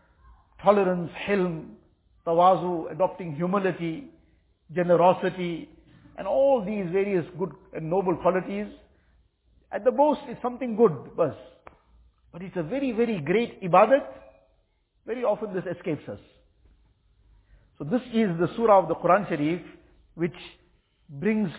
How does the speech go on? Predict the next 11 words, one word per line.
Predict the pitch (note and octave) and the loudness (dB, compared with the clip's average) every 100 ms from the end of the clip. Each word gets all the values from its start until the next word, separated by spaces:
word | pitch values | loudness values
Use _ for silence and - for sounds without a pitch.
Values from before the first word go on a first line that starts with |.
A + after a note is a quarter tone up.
| - | 2
forward | G#3+ G#3+ F#3 D#3 C#3+ | 4 6 4 -2 -14
these | D3+ F#3 | -8 -6
many | D3+ F3+ F#3+ | -4 -2 0
lessons. | D#3 F3 E3+ E3+ G3+ C4 - _ _ _ _ | 2 2 0 -4 -8 -14 -20 _ _ _ _
The | D#3+ - | -16 -8
surah | A3+ A3 A3 - F#3 | 4 6 6 2 -8
is | - - | -12 -2
titled, | F3+ G3 G3 | 0 0 -4
as | D#3+ E3 | -4 -4
we | E3+ | -4
mentioned, | F#3+ F3+ F#3 | -6 -6 -8